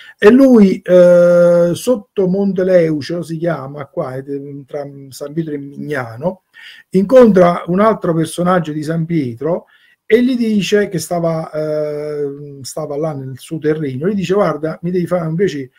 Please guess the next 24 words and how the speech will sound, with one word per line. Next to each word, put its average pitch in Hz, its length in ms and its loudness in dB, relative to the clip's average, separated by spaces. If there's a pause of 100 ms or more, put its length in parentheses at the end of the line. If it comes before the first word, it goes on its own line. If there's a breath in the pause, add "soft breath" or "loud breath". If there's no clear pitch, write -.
(200 soft breath)
porta, 160 760 -2
eh, 147 280 -8
questo 165 340 -4
denaro 151 460 -2
a 135 60 -10
mia 135 180 -10
madre, 123 420 -6
digli 151 320 -8
che 131 140 -4
ce 143 140 -12
lo 139 80 -6
mando 127 340 -6
io." 117 420 -6 (520 soft breath)
Oh, - 260 -12 (180)
eh, 165 80 -8
"Ah, 180 840 -6
sì, 269 140 -4
sì, 226 160 -4
sì, 196 140 -4
sì, 156 280 -6
sì, 147 80 -10
va, 180 100 -4
va 196 180 2
bene." 139 560 -2